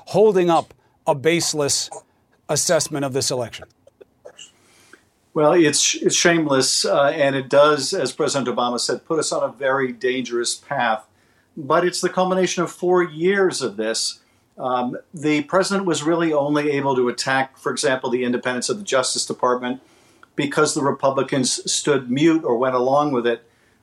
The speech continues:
Speaker 2: Uh, he was only able to violate the Hatch Act and host a convention on the White House grounds because the Republicans went along with it.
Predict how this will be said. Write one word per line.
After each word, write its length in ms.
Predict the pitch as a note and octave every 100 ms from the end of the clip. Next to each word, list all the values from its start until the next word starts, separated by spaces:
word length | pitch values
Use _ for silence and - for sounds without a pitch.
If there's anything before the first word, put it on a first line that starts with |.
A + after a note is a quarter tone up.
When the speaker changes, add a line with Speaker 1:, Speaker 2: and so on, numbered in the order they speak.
| C3+
Speaker 2:
Uh, 80 |
he 140 | A#2+ C#3
was 160 | D3
only 320 | D#3 D#3+ D#3+ E3+
able 240 | D3 D#3+
to 120 | D#3+
violate 380 | C#3+ D3+ D3+ D#3
the 120 | D#3
Hatch 360 | C#3 D3 D#3 -
Act 260 | D3 C#3
and 100 | C#3+
host 300 | C3 C#3+ C#3
a 80 | D3+
convention 640 | - C#3+ C#3 D3 C#3+ C#3+
on 120 | C#3 C#3
the 60 |
White 220 | B2+ C#3
House 200 | C3+ C#3
grounds 580 | - D#3 D3 D3 C#3+ - _ _ _ _
because 300 | D#3+ D#3 D#3+
the 60 | D3+
Republicans 680 | D3 D3 C#3+ C#3 D3 C3+
went 220 | - C3+ C3+
along 360 | C3 C3 C#3+
with 180 | C#3 A#2+
it. 180 | B2